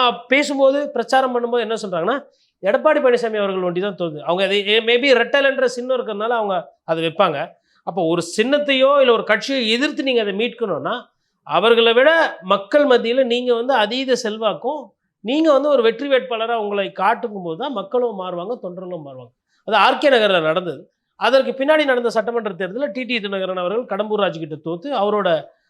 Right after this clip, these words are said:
அந்த ஆதிக்கம் என்பது குறைந்து விட்டது. அதே மாதிரி ஓ பி எஸ் உன்னுடைய ஆதிக்கமும் குறைந்து விட்டது. ஆகையால் எல்லாரோட ஆதிக்கமும் குறைந்து தான் இருக்கு. இதுல வந்து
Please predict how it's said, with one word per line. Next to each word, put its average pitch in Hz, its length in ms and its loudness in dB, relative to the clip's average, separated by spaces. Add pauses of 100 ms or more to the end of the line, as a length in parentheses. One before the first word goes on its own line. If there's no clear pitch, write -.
(140)
அந்த 165 120 -2
ஆதிக்கம் 208 460 2
என்பது 175 320 -2
குறைந்து 190 320 -2
விட்டது. 131 340 -6
அதே 214 160 4
மாதிரி 262 160 6
ஓ 269 200 6
பி 277 100 2
எஸ் 233 140 4
உன்னுடைய 202 300 0
ஆதிக்கமும் 196 460 -2
குறைந்து 185 300 -6
விட்டது. 127 260 -10 (360)
ஆகையால் 226 340 4
எல்லாரோட 240 500 6
ஆதிக்கமும் 269 520 2
குறைந்து 233 340 0
தான் 233 140 0
இருக்கு. 190 220 -4
இதுல 233 240 -2
வந்து 247 220 -4